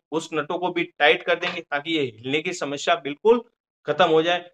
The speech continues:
मोहन भाई और हितेश भाई से रिक्वेस्ट है ये नटों को पूरा टाइट कर दे ताकि ये हिलने की समस्या, अगर कोई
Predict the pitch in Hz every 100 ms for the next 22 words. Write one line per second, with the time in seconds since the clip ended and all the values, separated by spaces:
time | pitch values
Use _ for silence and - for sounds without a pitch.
0 | _ 131 180 185 175 175 139 131 175 180
1 | 165 165 160 139 170 185 185 185 185 _
2 | _ - 147 151 143 147 185 180 170 165
3 | 165 165 170 190 190 185 180 180 - -
4 | - 139 175 160 135 135 147 156 170 143
5 | 147 143 165 143 135 160 170